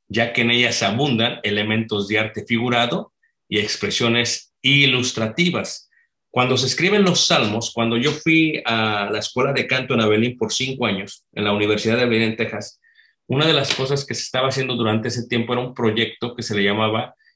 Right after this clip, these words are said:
El Renacimiento de los Salmos, y esto es que se vuelve a escribir todos los salmos y se intenta incorporar todas las tónicas antiguas del Medio Oriente que se preservaban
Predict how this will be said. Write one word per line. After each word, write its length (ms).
El 180
Renacimiento 840
de 80
los 200
Salmos, 500
y 160
esto 260
es 120
que 120
se 200
vuelve 640
a 260
escribir 800
todos 180
los 220
salmos 560
y 120
se 160
intenta 640
incorporar 1120
todas 200
las 340
tónicas 840
antiguas 760
del 200
Medio 280
Oriente 480
que 140
se 200
preservaban 760